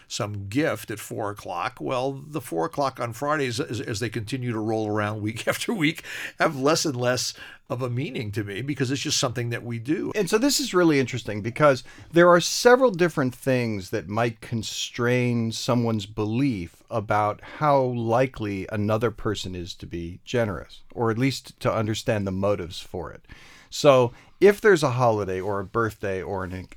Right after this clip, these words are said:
Speaker 2: an occasion, then there is this social expectation. And so now it's a little hard to know how generous the other person was because the situation required this particular action.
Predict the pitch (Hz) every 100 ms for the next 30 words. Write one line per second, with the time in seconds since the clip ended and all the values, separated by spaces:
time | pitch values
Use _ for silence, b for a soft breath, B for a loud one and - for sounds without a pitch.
0 | - 104 92 - - 156 160 110 117 127
1 | b b b - 131 131 131 - 139 139
2 | 156 160 127 120 - 151 131 127 110 101
3 | - 98 - 113 101 - 90 87 117 127
4 | 160 147 110 120 135 135 127 123 117 104
5 | 107 101 90 117 104 90 123 135 165 123
6 | - 101 87 87 - 82 - - 69 65
7 | - B B B B - 107 113 101 101
8 | 82 - 170 104 92 - 147 - 101 110
9 | 117 - 92 90 - - - 104 117 101
10 | 85 104 95 - - - 113 104 98 87
11 | 107 123 - 104